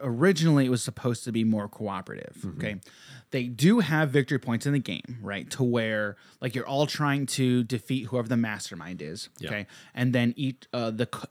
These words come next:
Speaker 1: some of these cards have victory points. Um, I, I think most of the cards, no, it's, it's the villain cards. Like, it's cards in the villain deck, I believe,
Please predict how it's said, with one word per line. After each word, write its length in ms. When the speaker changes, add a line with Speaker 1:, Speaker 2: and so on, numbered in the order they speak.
Speaker 1:
some 260
of 120
these 180
cards 380
have 240
victory 280
points. 540
Um, 400
I, 180
I 140
think 360
most 260
of 60
the 80
cards, 240
no, 180
it's, 160
it's 180
the 120
villain 300
cards. 360
Like, 160
it's 260
cards 300
in 60
the 80
villain 260
deck, 220
I 80
believe, 360